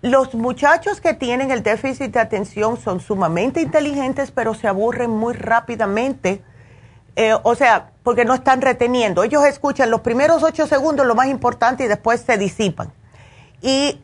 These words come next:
desespera a los maestros, al, puede des-, de-, como causar interrupción en lo, en la clase.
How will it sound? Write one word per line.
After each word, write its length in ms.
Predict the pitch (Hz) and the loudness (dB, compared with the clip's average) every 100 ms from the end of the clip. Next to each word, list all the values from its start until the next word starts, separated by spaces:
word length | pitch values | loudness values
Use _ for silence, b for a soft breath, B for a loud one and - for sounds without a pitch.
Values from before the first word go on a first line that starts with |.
| - - | -20 -14
desespera 680 | 180 233 - 226 - 220 220 | -2 -2 0 -4 0 2 2
a 40 | |
los 200 | 202 190 | 2 -2
maestros, 680 | 185 165 240 247 226 220 220 | -2 0 0 0 -2 -2 0
al, 360 | 160 156 123 156 | -2 -2 -6 -4
puede 320 | 190 175 185 | -2 0 0
des-, 260 | 185 180 - | -2 -4 -8
de-, 280 | - 160 160 | -6 -6 -4
como 280 | 185 175 | -4 -2
causar 540 | 170 165 175 220 208 - | 0 -2 0 2 2 0
interrupción 720 | 208 190 196 170 160 - 262 277 | -4 -2 -2 -2 -6 -2 -2 -2
en 100 | 254 | -2
lo, 180 | 240 | -4
en 120 | - 220 | -2 -2
la 100 | 214 | 0
clase. 460 | 226 226 226 226 | 0 0 -2 -10